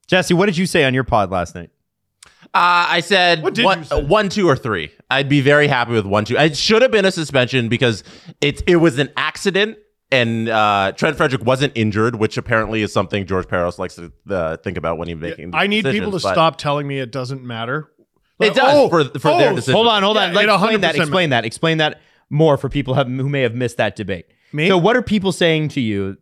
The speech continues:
Speaker 1: that, that it does, it, it, it matters that he was hurt or matters,
Speaker 3: Well,
Speaker 1: it doesn't
Speaker 3: so
Speaker 1: matter that he
Speaker 3: whenever I talk about, like, Liljegren, for example, that
Speaker 1: Yeah.
Speaker 3: was the most recent one.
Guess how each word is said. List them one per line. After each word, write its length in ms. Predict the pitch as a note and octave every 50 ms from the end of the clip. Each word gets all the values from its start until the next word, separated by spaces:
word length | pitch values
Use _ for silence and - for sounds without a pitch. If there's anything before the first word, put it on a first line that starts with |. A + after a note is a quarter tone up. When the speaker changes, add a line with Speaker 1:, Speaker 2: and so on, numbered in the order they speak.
| _ -
Speaker 1:
that, 240 | A#2 G#2 - E2+
that 140 | A2 B2 A#2 A#2
it 80 | G2+
does, 180 | G#2+ C3+ C3 - -
it, 140 | B2 B2 - -
it, 120 | A#2 - _ - - _ _
it 160 | B2+ C#3 -
matters 440 | A#2+ B2 B2 B2 C3 C3 C3 C3 A2
that 100 | C3 A#2 A2
he 40 |
was 140 | G#2 G#2 G2
hurt 180 | - A#2+ A2+ G#2
or 80 | G#2
matters, 260 | G2 G2+ G2 G2 F#2+ G#2
Speaker 3:
Well, 100 | - G#2+
Speaker 1:
it 80 | G#2
doesn't 180 | F#2+ A2 G2 -
Speaker 3:
so 60 | -
Speaker 1:
matter 140 | F#2 F#2 F#2
that 60 | F2+
he 40 | F3+
Speaker 3:
whenever 340 | G3+ G#3 A3+ A#3+ C4+ C4+ B3
I 120 | A#3+ A3
talk 320 | - - G#3+ G3+ F3+ E3
about, 240 | G3+ F#3+ F#3+ F#3 G3
like, 180 | G3+ G3 F#3+ -
Liljegren, 560 | - G3 G#3 A3 A3 G3 D#3 D#3+ C#3+ B2+ A#2+
for 140 | - D#3 C#3+
example, 400 | B2+ A2+ C3 A#2+ A2 G2+ A2+ A2
that 100 | B2+ C3+
Speaker 1:
Yeah. 80 | C3
Speaker 3:
was 60 | A#2 D#3+
the 40 |
most 220 | D#3 D3 C#3+ - -
recent 260 | D3+ C#3 - D3+ C#3
one. 160 | A#2+ G#2+ G2+